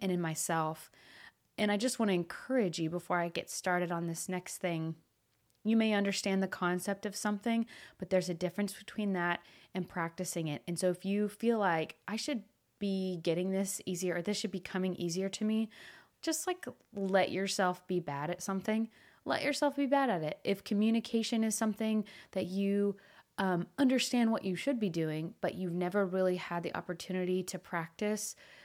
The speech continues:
clear communication or leadership, like communicating to your team or up to your senior leaders, it's okay not to be perfect at it right away or to have it mastered, the practice of it mastered. We're gonna spend our whole life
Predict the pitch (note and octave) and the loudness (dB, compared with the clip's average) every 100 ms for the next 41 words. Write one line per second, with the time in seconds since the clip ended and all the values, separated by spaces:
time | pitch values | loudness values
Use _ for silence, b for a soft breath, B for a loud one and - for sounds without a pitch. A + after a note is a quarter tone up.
0 | B _ - G#3+ G#3 G#3 G3+ G3+ G3 G3+ | B _ 2 4 4 2 0 0 0 0
1 | G3 G3 F#3 - E3 E3 E3 F#3 G3 G#3 | 0 0 -2 -4 -6 -4 -2 0 0 0
2 | - A3+ - _ - E3 - G3+ G3+ G3+ | 0 -2 -2 _ -6 -6 -4 0 2 2
3 | G3 F#3 F3 - - - A3+ A3 G#3+ - | 0 -2 -2 -6 -6 0 2 4 0 -4
4 | _ _ _ _ _ _ _ - A3 A3 | _ _ _ _ _ _ _ 2 4 4
5 | - G3+ - G#3+ G3 - G3 F#3 F3 F3 | 0 -2 -2 -2 0 0 0 0 0 2
6 | F#3+ G3 G3 B B B B _ G#3+ G#3 | 4 2 -2 B B B B _ -8 -2
7 | G#3+ G#3 G3+ G3 F#3 - F3 F3+ - F#3 | -2 -2 -2 -2 -2 -4 -6 -6 -4 -8
8 | - E3 D#3 D3+ D3+ - D#3 D#3 D#3+ D#3 | -6 -8 -6 -4 -6 -8 -6 -4 -2 -2
9 | D3 - F3 E3 D#3 E3 E3 E3+ E3 E3+ | -4 -4 -4 -4 -4 -4 -4 -4 -4 -4
10 | F3 - D#3 D3+ - - F#3 F#3 E3 - | -6 -6 -6 -6 -12 -8 -8 -8 -10 -10
11 | D#3+ E3 F3 F3 - D#3+ - B B B | -10 -6 -4 -4 -4 -6 -8 B B B
12 | B A3 A3 G#3+ - G3+ F#3 - G#3 G#3 | B 2 2 2 0 0 0 -2 -2 0
13 | F#3+ E3+ | 0 0